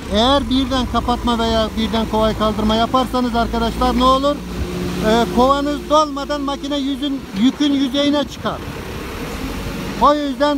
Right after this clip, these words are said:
azar azar. Bakın şimdi. Bir, iki, üç, dört. Bu bile fazla. Az yani. Daha çok azar azar gıdım gıdım, gıdım gıdım, gıdım gıdım, gıdım gıdım, gıdım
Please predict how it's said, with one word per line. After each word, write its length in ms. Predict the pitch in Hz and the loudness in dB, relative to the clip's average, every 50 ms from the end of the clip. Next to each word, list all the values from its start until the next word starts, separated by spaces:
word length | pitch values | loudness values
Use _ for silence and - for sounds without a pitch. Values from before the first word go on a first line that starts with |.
| 262 - 226 | -2 -2 -4
azar 260 | 254 247 285 294 277 | -2 0 0 0 0
azar. 280 | 269 247 226 233 214 | 0 -2 -4 -4 -2
Bakın 280 | 220 269 277 233 269 254 - | 0 0 0 0 -2 -4 -4
şimdi. 240 | - 214 196 185 170 156 - 185 240 | -4 -4 -4 -4 -4 -6 -4 0 2
Bir, 260 | 269 277 269 240 185 - - - - - - - - - - - 233 262 | 4 4 4 2 0 -4 -6 -8 -6 -6 -6 -6 -4 -4 0 2 2 2
iki, 300 | - - - 277 269 254 220 175 - - - - - - 240 262 277 277 | 2 2 2 2 2 4 2 0 -2 -6 -6 -6 -2 0 2 2 4 2
üç, 80 | 277 - - - - - - 285 | 2 0 -4 -8 -8 -6 0 2
dört. 240 | 269 277 254 226 - - - - - | 4 4 4 2 -2 -6 -10 -4 0
Bu 140 | 269 302 285 | 0 2 2
bile 200 | 294 294 294 285 | 2 2 2 2
fazla. 480 | - 269 277 269 262 220 262 247 214 208 | 2 2 0 0 0 -2 -2 -2 0 2
Az 280 | 226 269 269 262 233 240 | 0 0 0 0 -2 -2
yani. 260 | 233 214 196 185 170 147 - - - - - - - - | -2 -2 -2 -2 -4 -8 -8 -10 -8 -8 -8 -8 -4 0
Daha 240 | 269 269 269 277 285 | 4 4 4 4 2
çok 240 | 269 - 262 226 196 185 214 | 0 -2 -4 -4 -4 -2 -2
azar 300 | 240 254 262 277 277 262 | -2 0 0 0 0 0
azar 260 | 247 233 202 208 - - - | -2 -2 -4 -4 -4 -2 -2
gıdım 240 | 247 233 277 269 254 | -2 0 0 0 0
gıdım, 240 | 247 226 208 196 196 - | 0 -2 -2 -2 0 0
gıdım 200 | 240 233 262 247 233 | 0 0 0 0 0
gıdım, 200 | 247 220 220 202 190 | 0 0 0 0 0
gıdım 200 | - - 262 254 - | 0 0 0 0 0
gıdım, 220 | 233 196 214 220 - | -2 -2 -2 -2 -2
gıdım 200 | 247 240 254 247 247 | -2 -2 -2 0 -2
gıdım, 180 | 233 233 254 247 233 | -2 -2 -2 -2 -2
gıdım 180 | 240 240 233 | -2 -2 -2